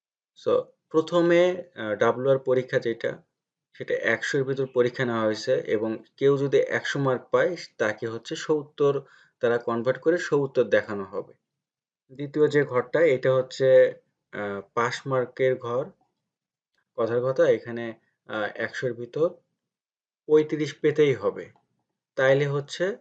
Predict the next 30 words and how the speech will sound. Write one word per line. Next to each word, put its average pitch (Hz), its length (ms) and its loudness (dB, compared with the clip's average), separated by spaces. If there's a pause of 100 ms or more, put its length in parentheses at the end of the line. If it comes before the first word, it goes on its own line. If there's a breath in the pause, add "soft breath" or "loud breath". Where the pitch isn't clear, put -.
(120)
তুমি 123 180 -6
পাস 113 280 -6
করবা, - 360 -6
এইরকম 139 420 -2
যদি 135 200 -2
কন্ডিশন 120 580 4
থাকে 113 440 -10 (640 soft breath)
তাহলে 123 400 -2
এখানে 123 240 -4
ভ্যালু 104 260 0
দিতে 117 260 -6
হবে। 101 300 -12 (760 soft breath)
আর 135 200 -2
যদি 147 200 -2
normally 127 520 2
গ্রেডিং 120 480 -2 (120)
যে 104 140 -4
সিস্টেমটা 104 600 -10
হয় 113 240 -8 (160)
ওইটাতে, 120 640 0
এ, 110 320 -4
যে 104 140 -4
একশোতে 107 380 -4
তেত্রিশে 110 520 -6
পাস, - 500 -16
এইরকম 131 340 -4
যদি 127 200 -4
নরমাল 110 360 -6
কোনো 113 160 -16
ব্যাপার 104 280 -10